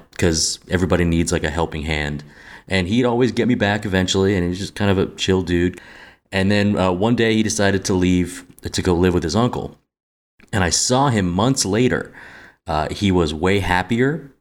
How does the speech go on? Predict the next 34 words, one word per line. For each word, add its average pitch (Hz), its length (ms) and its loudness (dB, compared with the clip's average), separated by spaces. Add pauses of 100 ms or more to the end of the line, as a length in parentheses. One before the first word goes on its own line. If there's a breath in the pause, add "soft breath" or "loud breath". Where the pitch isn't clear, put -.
He 87 600 -2 (240 loud breath)
had 85 140 -4
lost 90 300 0
a 92 40 -8
little 95 160 2
bit 90 140 0
of 85 60 -2
weight. 143 400 0 (360 loud breath)
Uh, 80 60 -2
he 85 120 2
had 87 120 4
a - 20 -6
good 90 320 0
union 101 420 2
job, 120 480 -2
like, 82 160 -4
real 90 220 0
close 98 340 0
to 104 100 -4
where 95 100 2
his 87 100 -2
uncle 101 240 -2
lived. 127 280 -2 (380 loud breath)
And 101 100 -2
he 101 80 2
told 113 240 2
me 117 100 4
that 101 120 2
every 110 260 2
day 107 200 2
that 95 120 0
he 95 100 2
left 92 280 0
work, 80 560 0